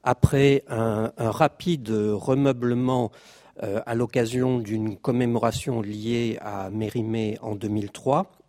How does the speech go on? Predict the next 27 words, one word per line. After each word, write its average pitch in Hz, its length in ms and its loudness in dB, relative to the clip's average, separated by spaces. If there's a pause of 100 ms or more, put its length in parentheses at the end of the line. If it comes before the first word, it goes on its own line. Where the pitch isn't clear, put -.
(760)
euh, 101 280 -2
dont, 98 480 -2
euh, 95 100 -12
notamment 104 500 -4
ma 101 140 -2
voisine 104 480 -2
Elisabeth 101 540 -4
Caude, 117 420 4 (480)
euh, 104 160 2
s'était 120 480 0
en 101 80 0
partie - 400 -4
occupée. 151 520 2 (1000)
Et, 160 480 8
euh, 123 320 2
donc, 131 720 -2
malheureusement, 131 800 6 (260)
ces 135 320 4
espaces 165 680 6
ont 131 160 6
été, 151 640 4
euh, 113 180 -2
autrefois, 135 800 4 (400)
euh, 117 160 2
très, 151 580 0
euh, 107 240 -4
dénaturés 139 960 4